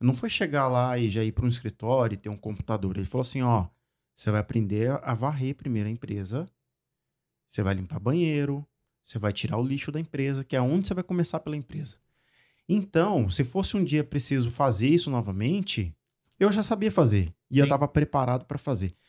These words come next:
Speaker 1: Só que aí, depois, é, você pode, me corta se eu estiver errado. Só que existe uma distância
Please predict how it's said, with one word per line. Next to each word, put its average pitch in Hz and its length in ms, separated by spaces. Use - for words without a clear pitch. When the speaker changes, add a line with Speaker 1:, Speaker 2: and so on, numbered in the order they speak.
Speaker 1:
Só - 200
que 123 140
aí, 135 440
depois, 139 640
é, 131 380
você 123 120
pode, 123 800
me 127 400
corta 123 300
se 117 80
eu - 40
estiver 127 260
errado. 98 360
Só 151 140
que 151 120
existe 147 300
uma 160 120
distância 135 840